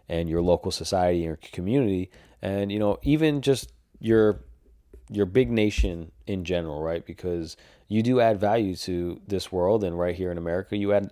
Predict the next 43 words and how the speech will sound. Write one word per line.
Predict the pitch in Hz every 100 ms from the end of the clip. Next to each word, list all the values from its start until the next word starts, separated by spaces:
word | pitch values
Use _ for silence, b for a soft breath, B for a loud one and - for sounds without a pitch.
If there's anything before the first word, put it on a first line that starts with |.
| -
value | 101 98 98
to | 90 101
this | 92 87
nation | 95 117 95
by | 90 90
being | 95 98 98 92
a | 87
very | 92 107
healthy, | 90 85 85 - 101 117 b b b -
um, | 87 85 85
positive | - 87 92 95 107
human | 104 107 95
being | 85 87 95
who | 87
helps | - 98 -
others. | 165 98 71 - b b b b -
And | 95
so | - 104
you're | 98
doing | 98 135 151 113
this | 107 -
to | - 104 98
extend | 90 - - 113 120 113
your | 101
services | 101 - 92 90 - 87 101 113 - _
to | - 113 123
the |
people | 113 104 98 92
around | 87 85 101
you, | 117
even | 127 135
if | 127
it's | 123 -
a |
small | - 101 98
circle, | - 87 110
like | 90 90
I | -
said, | - 90
just | 95 -
friends | 85 92 101
and | 98
family, | 85 80 82 107